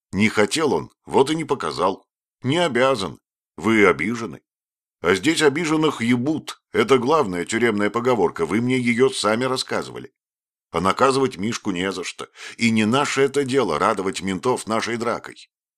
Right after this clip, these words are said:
Что-то в этом роде патетически сказал я тогда, упреждая назревавшую расправу. Очень после страшно стало,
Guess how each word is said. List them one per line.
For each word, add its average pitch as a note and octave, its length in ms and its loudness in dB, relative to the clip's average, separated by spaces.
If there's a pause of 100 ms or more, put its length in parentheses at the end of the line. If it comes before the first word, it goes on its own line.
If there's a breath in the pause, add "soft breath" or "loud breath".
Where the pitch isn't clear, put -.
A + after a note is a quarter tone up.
(200)
Что-то - 520 -4
в C3 80 4
этом B2+ 280 2
роде B2 320 -2
патетически - 760 -6
сказал G#2 520 -4
я C#2 160 -12
тогда, C#2 380 -6
упреждая E2 680 -4
назревавшую F2+ 800 -4
расправу. E2 640 -8 (680)
Очень F#2+ 520 -2
после F2 480 -4
страшно F2+ 720 -6
стало, A#1 460 -10